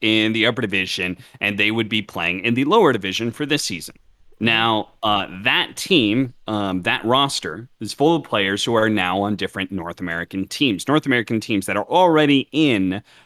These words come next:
uh, upper division. For example, Moo is now on Four Zoomers. Um, the only players that are not in the upper division or are already on a team, I think they're all in upper division. Uh, the only two players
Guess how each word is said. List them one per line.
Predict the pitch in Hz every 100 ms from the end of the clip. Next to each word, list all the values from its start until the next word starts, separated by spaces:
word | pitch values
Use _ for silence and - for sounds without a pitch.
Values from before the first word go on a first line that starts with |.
| -
uh, | 113 107 95
upper | 117 117
division. | 104 104 82 78
For | 95 92
example, | 90 92 85 98
Moo | 107 101 71
is | 73 76
now | 82 82
on | 82
Four | - 92 82
Zoomers. | 87 76 50 - - _
Um, | 87 90 85 82 80 110
the | 120
only | 131 151 180 185
players | 160 - 127 123 120 -
that | 104
are | 104
not | 104 104 104 123 -
in | 110 120
the | 113 -
upper | 107 98
division | 92 85 95 120 120 120
or | 107 95
are | 90
already | 107 104 98 92 -
on | 95 98 -
a | 90
team, | - - 107 87 80 _ _ _ _
I | 78
think | 90 240 -
they're | 113
all | 87
in | 82
upper | 71 -
division. | 73 67 - 87 92 - - -
Uh, | 104 104 101 104
the | 123
only | 175 196 226 208
two | - 139
players | 101 87 78 71 85 - -